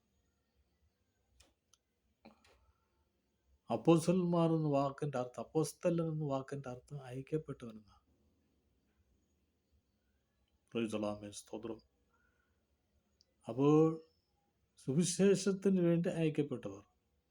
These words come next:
അത് അപ്പോസ്തലന്മാർ എന്ന വാക്കിൻ്റെ അർത്ഥം. Praise the Lord. അപ്പോൾ ഇവിടെ മനുഷ്യൻ പഠിപ്പിക്കുന്നത് തെറ്റായ രീതിയിലാണ്. എന്നാൽ കേൾക്കുന്നവർ മനസ്സിലാക്കണം അങ്ങനൊന്നും അല്ല എന്നുള്ളത്. സ്തോത്രം.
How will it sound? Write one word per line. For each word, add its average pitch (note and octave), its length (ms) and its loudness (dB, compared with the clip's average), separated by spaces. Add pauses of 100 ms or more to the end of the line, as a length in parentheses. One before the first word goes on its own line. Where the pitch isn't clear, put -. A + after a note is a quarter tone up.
(120)
അത് C3 120 -6
അപ്പോസ്തലന്മാർ C3+ 640 -10
എന്ന C3+ 180 -14 (200)
വാക്കിൻ്റെ B2 320 -12
അർത്ഥം. - 280 -20 (580)
Praise A#2+ 160 -4
the G#2+ 120 -6
Lord. G2+ 140 -20 (160)
അപ്പോൾ C3+ 220 -2 (1080)
ഇവിടെ E3 360 6 (520)
മനുഷ്യൻ D3+ 640 0
പഠിപ്പിക്കുന്നത് F3 1000 0
തെറ്റായ E3 400 4
രീതിയിലാണ്. D#3 520 0 (1300)
എന്നാൽ C3 200 2 (120)
കേൾക്കുന്നവർ F3+ 600 6
മനസ്സിലാക്കണം D#3 960 0 (300)
അങ്ങനൊന്നും C3+ 480 -6
അല്ല A#2+ 220 -10 (840)
എന്നുള്ളത്. G2 420 -12 (1500)
സ്തോത്രം. A2 460 -10